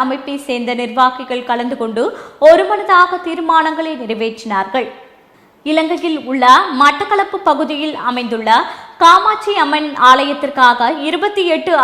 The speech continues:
ஐம்பொன் சிலைகள் அனுப்பி வைக்கப்பட்டுள்ளது. தஞ்சாவூர் மாவட்டம் கும்பகோணம் அருகே சுவாமிமலையில் உள்ள திம்மக்குடி கிராமத்தை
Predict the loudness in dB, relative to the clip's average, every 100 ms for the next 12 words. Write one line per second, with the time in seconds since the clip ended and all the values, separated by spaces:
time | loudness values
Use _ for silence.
0 | 6 4 2 -4 -8 -8 -6 -4 -4 -2
1 | 2 2 2 -2 -6 -4 -6 -6 -4 -2
2 | -2 -4 -10 -20 0 2 2 0 -2 -2
3 | 0 2 2 -2 -6 -6 -4 -2 -2 -2
4 | -4 -2 -2 -2 -4 -6 -4 4 4 4
5 | 0 -6 -4 -6 -6 -6 -2 0 -2 -8
6 | -20 -2 0 0 -2 -2 -4 0 4 4
7 | 2 -4